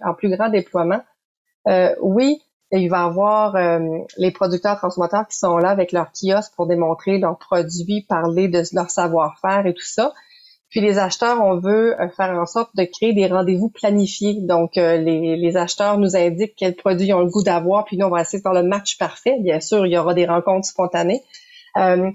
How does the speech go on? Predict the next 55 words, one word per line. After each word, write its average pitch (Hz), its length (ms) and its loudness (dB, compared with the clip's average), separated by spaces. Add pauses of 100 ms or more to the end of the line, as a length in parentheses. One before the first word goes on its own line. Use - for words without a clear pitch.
(160)
mais 202 140 2
sur - 300 -4
place 277 300 0
aussi, 269 360 -2
la 208 180 0
chance 254 380 0
que - 80 -2
va 185 140 0
avoir, 208 580 2
euh, 170 260 2
tout 262 140 -4
ce 233 80 -8
beau 202 140 2
monde-là, 190 500 0 (480)
c'est, 240 300 2
on 180 140 0
compte 247 240 -2
sur 240 80 -4
la 185 120 0
pr-, 175 300 -2
la 165 160 0
présence 196 560 0
de 185 80 2
Yannick 190 380 2
Ouellette, 185 320 0
qui 185 80 -4
est 175 100 -4
un 170 160 -2
chef, - 580 -4
euh, 160 320 2
ici 165 280 -2
en 208 100 2
Gaspésie, 180 460 0
que, 175 260 0 (160)
qui, 170 240 -4
qui - 160 -4
est 175 100 -2
un 170 280 2
amoureux 208 480 2
des 196 120 2
produits 175 380 -4
Gaspésie 180 460 0
Gourmand, 185 340 2
qui - 160 -10
travaille 196 380 -2
avec 185 200 2
ces 185 120 -4
producteurs-là, 175 720 -2
puis 196 100 -8
ces 180 140 -2
product-, 175 600 -4
ces 175 200 -2
produits-là 180 400 -2
depuis 180 260 -2
vingt, 185 240 2